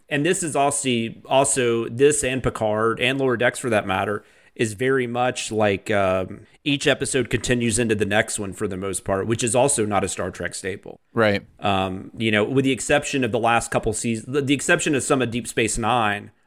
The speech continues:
Speaker 1: um, they don't typically have continuing storylines like that. Um, uh, Star Trek's very episodic, and so
Speaker 2: Mm-hmm.
Speaker 1: that's very different. Uh, which I, which I, which I like, but also I, I don't mind the episodic stuff either. I mean, if they decided to come out with one that was more episodic, I'd be okay with that.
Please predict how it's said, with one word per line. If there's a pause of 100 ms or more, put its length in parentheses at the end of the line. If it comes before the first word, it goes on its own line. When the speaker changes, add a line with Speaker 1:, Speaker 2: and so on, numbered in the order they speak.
(120)
Speaker 1:
um,
they
don't
typically
have
continuing
storylines
like
that.
Um, (180)
uh,
Star
Trek's
very
episodic,
and
so
Speaker 2:
Mm-hmm.
Speaker 1:
that's
very
different.
Uh,
which
I, (240)
which
I, (100)
which
I
like,
but
also
I, (100)
I
don't
mind
the
episodic
stuff
either.
I
mean,
if
they
decided
to
come
out
with
one
that
was
more
episodic,
I'd
be
okay
with
that.